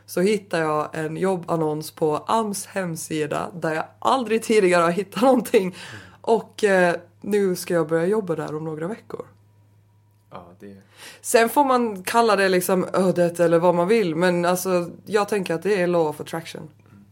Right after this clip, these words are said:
Speaker 2: Jag kan, jag kan se liknande också. Alltså, min, min kusins hund blev utsatt för en hundattack.
Speaker 1: Mm.
Speaker 2: En annan hund bet, eh, hennes lilla vovve.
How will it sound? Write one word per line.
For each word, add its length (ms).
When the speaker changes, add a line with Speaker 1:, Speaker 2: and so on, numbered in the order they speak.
Speaker 2:
Jag 240
kan, 140
jag 180
kan 120
se 340
liknande 540
också. 480
Alltså, 160
min, 360
min 280
kusins 480
hund 360
blev 460
utsatt 500
för 420
en 280
hundattack. 560
Speaker 1:
Mm. 160
Speaker 2:
En 80
annan 220
hund 260
bet, 440
eh, 440
hennes 260
lilla 200
vovve. 320